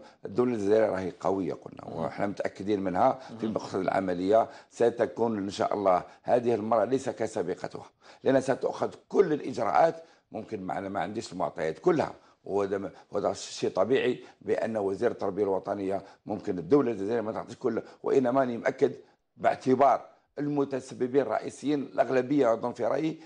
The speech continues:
Speaker 1: راهم ديجا حكموهم، مازال ممكن تظهر الحقيقة
Speaker 2: رأس
Speaker 1: لماذا
Speaker 2: الحربة
Speaker 1: فقط.
Speaker 2: ربما.
Speaker 1: رأس الحربة ممكن،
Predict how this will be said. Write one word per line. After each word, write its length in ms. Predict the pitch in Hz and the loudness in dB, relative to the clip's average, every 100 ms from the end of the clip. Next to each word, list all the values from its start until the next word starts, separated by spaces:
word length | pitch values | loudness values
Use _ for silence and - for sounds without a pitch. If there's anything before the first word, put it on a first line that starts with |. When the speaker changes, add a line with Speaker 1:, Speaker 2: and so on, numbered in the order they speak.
| - | -12
Speaker 1:
راهم 180 | - 120 | -6 -6
ديجا 180 | 101 107 | -4 -8
حكموهم، 420 | - - 95 80 - _ - | -8 -8 -8 -8 -10 _ -8
مازال 260 | 120 123 | -4 -2
ممكن 480 | 120 117 - 127 113 - - - | -2 -2 0 0 -2 -6 -14 -10
تظهر 300 | 120 117 87 | -4 -2 -2
الحقيقة 480 | - - 139 - 98 | -6 -6 -4 -2 -2
Speaker 2:
رأس 60 | |
Speaker 1:
لماذا 360 | 104 127 120 104 | 0 2 2 4
Speaker 2:
الحربة 260 | 147 127 | 0 0
Speaker 1:
فقط. 100 | 104 | -4
Speaker 2:
ربما. 220 | 95 90 90 | -4 -10 -4
Speaker 1:
رأس 200 | - 123 | -4 -4
الحربة 320 | - 113 117 | -8 -2 -2
ممكن، 220 | 107 113 | -2 -4